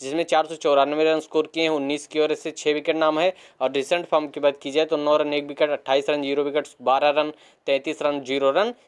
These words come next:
ज़ीरो विकेट। ध्यान देना है, कभी कभार गेंदबाजी करा लेता है।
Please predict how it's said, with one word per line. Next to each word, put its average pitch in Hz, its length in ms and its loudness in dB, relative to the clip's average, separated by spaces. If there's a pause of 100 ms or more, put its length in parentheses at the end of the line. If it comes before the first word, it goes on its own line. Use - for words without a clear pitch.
(120)
ज़ीरो 160 280 0
विकेट। 120 220 -2
ध्यान 139 260 0
देना 165 180 2
है, 175 80 4
कभी 151 220 -2
कभार 156 240 2
गेंदबाजी 147 380 2
करा 147 220 2
लेता 107 300 -2
है। 98 120 -6